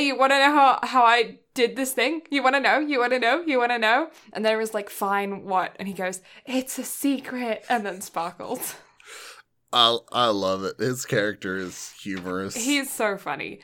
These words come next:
Speaker 1: I actually thought that he would be more annoying than I actually find him. I think they do
Speaker 2: Like
Speaker 1: him in such, like, sparse amounts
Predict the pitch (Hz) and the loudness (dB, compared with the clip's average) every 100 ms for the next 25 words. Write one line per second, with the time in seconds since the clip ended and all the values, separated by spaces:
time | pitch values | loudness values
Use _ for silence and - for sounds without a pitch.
0 | _ _ - 254 285 349 359 370 311 277 | _ _ -4 6 10 10 8 0 2 2
1 | - 247 214 240 220 214 202 202 196 190 | 2 -4 -6 -4 -4 -2 -2 0 0 -2
2 | 185 190 208 196 190 180 185 - 170 - | -4 -4 -4 0 0 0 -4 -10 -10 -8
3 | 135 107 - - 190 _ _ - 226 294 | -10 -10 -16 -18 -20 _ _ 0 0 0
4 | 240 - 277 240 247 247 247 233 226 - | -2 0 4 4 4 0 -2 -2 -4 -2
5 | 240 - - 233 208 - - 202 196 208 | -2 -4 -8 -8 -8 -10 -4 0 0 -2
6 | - - 190 175 226 294 - | -6 -6 -4 -2 -2 -4 -8